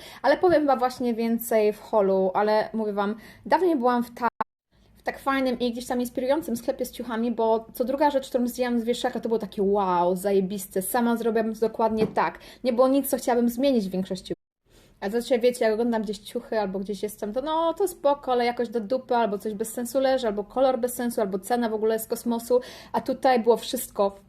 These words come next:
wszystko po prostu w punkt. Wspaniałe rzeczy, inspirowane takimi najnowszymi trendami, ale też taką naszą polską modą i polską tradycją. Dosyć sporo takich bardzo oryginalnych rzeczy.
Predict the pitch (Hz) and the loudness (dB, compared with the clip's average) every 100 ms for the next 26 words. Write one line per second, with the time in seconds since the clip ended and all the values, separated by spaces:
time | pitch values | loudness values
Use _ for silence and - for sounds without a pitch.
0 | _ _ _ _ - 254 247 - 214 214 | _ _ _ _ -8 -6 -6 0 2 2
1 | 202 185 202 196 - 190 - - 262 240 | -2 -4 -6 -4 -8 -8 -12 2 4 4
2 | 240 - - - - - 269 269 269 262 | -2 -8 -20 -20 -18 -4 0 6 6 6
3 | 254 262 262 285 269 269 254 254 254 262 | 4 0 0 0 2 4 2 0 -2 -2
4 | 247 240 247 - 427 349 294 285 269 254 | 0 -2 -2 -4 -2 -2 2 2 2 0
5 | 277 285 277 269 - 277 277 262 262 - | 4 4 4 0 0 -4 0 0 0 -4
6 | - 269 277 508 554 - 285 254 240 233 | -6 -6 -4 0 0 0 -2 0 0 0
7 | 233 - 262 262 254 247 254 247 240 220 | -2 0 0 0 -4 -2 -2 -4 -4 -2
8 | 226 226 233 247 240 240 254 202 254 254 | -4 -6 -6 -4 -2 -6 -6 -4 -2 0
9 | 254 226 247 269 247 214 202 196 | -2 -2 -2 -2 -2 -2 -2 -2